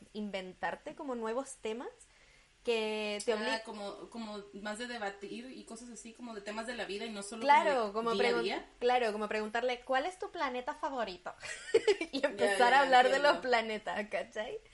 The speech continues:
Speaker 1: Y lo empiezas a
Speaker 2: Yo hago eso
Speaker 1: conocer.
Speaker 2: normalmente.
Speaker 1: Ay, yo, o sea, yo igual, pero encuentro que ahora como estás obligado lo haces más, po. Entonces,
Speaker 2: Mm.
Speaker 1: siempre he pensado que tener un periodo a distancia con la pareja te fortalece en otros ámbitos que si no lo tuvieses, no.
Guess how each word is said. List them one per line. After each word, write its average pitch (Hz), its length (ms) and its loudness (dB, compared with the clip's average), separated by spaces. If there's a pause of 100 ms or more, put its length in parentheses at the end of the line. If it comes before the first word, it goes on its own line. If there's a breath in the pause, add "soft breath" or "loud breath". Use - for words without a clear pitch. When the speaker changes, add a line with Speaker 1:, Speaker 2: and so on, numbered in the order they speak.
(400 loud breath)
Speaker 1:
Y 269 100 0
lo 262 100 8
empiezas 277 380 2
a 427 100 10
Speaker 2:
Yo 349 100 2
hago 339 140 2
eso - 160 0
Speaker 1:
conocer. 349 140 2
Speaker 2:
normalmente. 247 760 -4 (140)
Speaker 1:
Ay, 226 340 2
yo, 254 100 0
o 277 60 -2
sea, 320 140 0
yo 302 100 -2
igual, 370 340 4
pero 240 140 2
encuentro 254 400 0
que 392 80 2
ahora 277 200 4
como 320 160 -4
estás 277 180 -4
obligado 302 480 0
lo 285 120 0
haces 302 260 -2
más, 240 220 -6 (120)
po. - 160 -12 (540 loud breath)
Entonces, 240 800 0
Speaker 2:
Mm. - 540 -20
Speaker 1:
siempre 269 240 0
he - 20 -2
pensado 320 480 2
que 320 120 -6
tener 247 280 0
un 269 80 -4
periodo 262 300 0
a 277 40 0
distancia 240 540 -2
con 269 120 -4
la 247 120 -2
pareja 233 600 -4 (180)
te 233 80 -2
fortalece 220 1300 -2
en 226 180 -4
otros 277 320 -2
ámbitos 359 360 -4 (160)
que - 120 -8
si 269 120 -8
no 254 120 -2
lo 294 100 -2
tuvieses, 311 460 -6
no. 190 160 -8